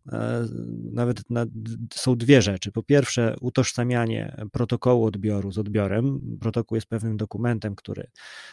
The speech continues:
e, w którym wskazujemy, mm, ustalenia z odbioru, przebieg, jakby dokumentujemy samą czynność odbioru.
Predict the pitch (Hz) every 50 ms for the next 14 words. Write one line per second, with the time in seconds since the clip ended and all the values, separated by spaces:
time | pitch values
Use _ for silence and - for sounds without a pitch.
0 | - _ - 113 110 110 110 110 107 - - - 104 110 110 104 - - 107 98
1 | 110 113 113 110 110 110 107 110 110 - _ _ _ _ - - 107 104 104 104
2 | 104 110 113 113 113 - - - 110 117 120 120 117 107 113 113 110 110 117 107
3 | 104 101 - - 113 113 110 113 107 - - 107 104 107 107 113 - - 110 113
4 | 110 - - 120 123 117 110 104 - 110 107 110 107 - - 110 107 104 101 -
5 | - 101 92 98 104 101 110 143 185 220